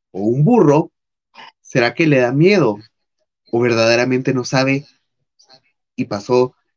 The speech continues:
la clase de biología de noche? Yo no creo eso. Es una vergüenza que una candidata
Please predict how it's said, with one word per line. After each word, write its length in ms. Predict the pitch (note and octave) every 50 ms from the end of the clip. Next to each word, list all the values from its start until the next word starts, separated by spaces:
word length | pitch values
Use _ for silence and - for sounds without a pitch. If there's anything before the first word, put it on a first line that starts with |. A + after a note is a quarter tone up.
| _ -
la 140 | - G#2+ -
clase 320 | - A#2 A#2 A2+ - A#2
de 80 | A2 A2
biología 480 | A2 G#2+ G2 G2 G2 - B2 A#2+ A2+
de 100 | G#2 G2+
noche? 380 | A2 A#2+ A2+ G#2+ - - - - _ _ _ _ _ _ _ _ _ _ _ _ _ _ _ _ _ _ _ _ _ _ _ _
Yo 120 | - G#2+ A2
no 100 | C3 B2+
creo 320 | - A#2+ A2+ G#2 G2 G2+
eso. 280 | C3 C#3 - - - _ _ - _ _ _ _ _ _ _ _ _ _ _ _ _ _ _ _ _ _ -
Es 260 | - B2 B2 - - D#3
una 440 | C#3+ C#3+ C#3+ C#3+ C#3+ C#3+ C#3+ - -
vergüenza 1000 | - A#2 A2+ A2 A2 A2+ A2+ A#2+ D#3+ F#3+ G3 F3+ D#3 D3 - - A2+ A2 A2 -
que 180 | _ - A2+ A2
una 420 | A#2 C#3 D3 D3 D3 D3 D3 -
candidata 1200 | - C#3 B2+ B2+ B2 B2 A#2+ A#2 B2 A#2+ A#2+ A#2 C3+ D3+ E3+ E3+ - _ - G#2 G#2 G#2 G#2 _